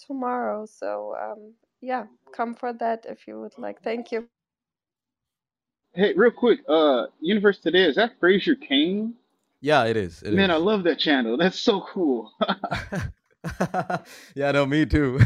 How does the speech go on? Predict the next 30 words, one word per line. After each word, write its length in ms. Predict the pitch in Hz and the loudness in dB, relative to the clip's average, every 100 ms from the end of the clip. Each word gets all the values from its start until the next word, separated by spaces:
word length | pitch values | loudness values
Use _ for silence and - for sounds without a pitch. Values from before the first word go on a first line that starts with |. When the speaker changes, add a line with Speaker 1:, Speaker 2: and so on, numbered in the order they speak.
| - - 160 | 4 2 -4
Speaker 3:
<laughs> 360 | - - - - | -10 -20 -20 -10
I, 100 | 123 | -6
I 260 | 135 127 | -4 -2
was 200 | 139 135 | -2 -4
really 240 | 131 131 127 | -4 -2 -2
excited 480 | - 131 131 135 113 | -4 -4 -2 -2 -4
when 140 | 113 | -6
he 100 | 113 | -6
reached 340 | 110 110 - | -6 -6 -6
out, 240 | 113 113 104 _ _ _ _ _ | -6 -6 -8 _ _ _ _ _
uh, 160 | 101 107 | -12 -10
and 160 | 104 104 | -10 -12
said, 280 | 113 107 104 | -10 -10 -10
"Look, 180 | 107 _ - | -14 _ -18
uh, 400 | 95 98 98 92 _ _ _ _ 101 | -14 -14 -14 -16 _ _ _ _ -20
you 180 | 101 | -18
know, 140 | 101 101 | -16 -14
do 100 | 98 | -14
you 80 | 101 | -12
wanna 180 | 104 98 | -12 -12
do 180 | 101 101 | -12 -12
an 100 | 98 | -14
interview?" 420 | 104 110 98 98 | -16 -16 -14 -14
I 40 | |
was 100 | 95 | -12
like, 180 | 95 92 | -14 -12
"Hell 260 | 104 113 107 | -8 -6 -4
yeah." 460 | 107 104 92 104 - - | -4 -6 -6 -4 -4 -4
<laughs> 120 | 135 _ _ _ - | -8 _ _ _ -10
Speaker 2:
Nice. 880 | - 359 349 156 127 110 98 - | -2 2 4 6 4 0 -4 -14